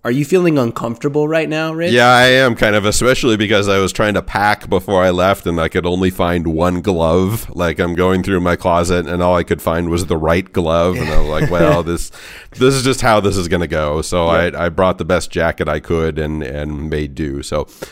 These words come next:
Speaker 2: listen, no complaints. It's, it's an off-, it's an awesome opportunity to be here. This is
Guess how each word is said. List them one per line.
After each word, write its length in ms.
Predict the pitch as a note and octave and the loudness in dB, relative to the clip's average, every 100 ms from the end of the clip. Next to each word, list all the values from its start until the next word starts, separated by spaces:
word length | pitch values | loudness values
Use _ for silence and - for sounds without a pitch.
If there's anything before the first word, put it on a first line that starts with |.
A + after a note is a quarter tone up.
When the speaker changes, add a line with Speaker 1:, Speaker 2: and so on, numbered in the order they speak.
| - - | -12 2
Speaker 2:
listen, 420 | C#3+ D3 C3+ G#2 | 4 4 4 4
no 220 | B2 C#3 | 4 4
complaints. 600 | D3 B2 C3 B2 A#2+ - | 2 0 0 2 0 0
It's, 240 | G2+ G2 | -2 0
it's 220 | G#2 F2+ F#2+ | 0 -2 -2
an 80 | F#2+ | 0
off-, 280 | G2+ G#2 - | 2 0 -2
it's 160 | G#2 - | -4 -2
an 80 | F2+ | -4
awesome 480 | F#2+ G#2 - F#2 | 0 0 0 -2
opportunity 640 | F#2 F#2 F#2 - F#2 F2+ E2+ | -2 -2 -4 -4 -4 -4 -4
to 100 | D#2+ | -4
be 160 | F2+ | -4
here. 140 | F2 E2 | -2 -4
This 240 | E2+ - | -6 -6
is 300 | E2+ D#2 - | -8 -8 -12